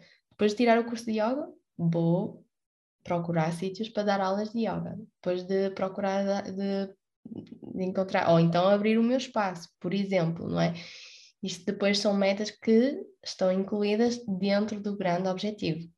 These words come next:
que já é um objetivo a longo prazo. Quando temos objetivos que são a curto prazo, como tirar o curso de yoga, que foi um ano, digamos assim, o curso em si,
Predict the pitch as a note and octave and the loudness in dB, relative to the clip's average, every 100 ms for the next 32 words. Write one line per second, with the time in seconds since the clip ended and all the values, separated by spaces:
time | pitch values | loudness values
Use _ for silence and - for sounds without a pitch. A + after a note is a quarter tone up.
0 | _ _ - F3 E3+ F3+ F3 E3+ F3 G3 | _ _ -6 0 0 0 -2 -4 -6 -2
1 | G3 G3 G3+ G3+ G3+ E3 E3 - C4+ D4+ | 0 0 0 -2 -6 -8 -4 2 2 4
2 | D4+ D4 D4 D4 D4 - - - - G3+ | 2 4 4 4 0 -2 -6 -10 -8 -2
3 | F#3+ F#3+ F#3+ F#3+ - G#3 - - A3 G3 | -2 -2 -4 -4 -4 -2 -2 -2 -2 0
4 | F3+ F#3 F3+ F3 E3+ - - F#3+ A3+ D4 | 0 0 0 -2 -8 -12 -4 0 2 0
5 | C#4+ - E3+ E3 F3 E3+ F#3+ C#4+ - - | -4 -4 2 4 4 4 2 0 -4 -20
6 | _ _ _ _ _ - G3+ F#3+ F3+ F3 | _ _ _ _ _ -4 2 4 4 2
7 | F3+ F3+ F3 G#3 A3+ A3 G#3+ A3 - E4 | 0 -2 0 2 2 2 2 0 0 -4
8 | F#4+ - - - - _ - G3 F#3+ F#3+ | -6 -14 -20 -20 -20 _ -4 0 0 -2
9 | A3 A#3 E4+ | 0 0 0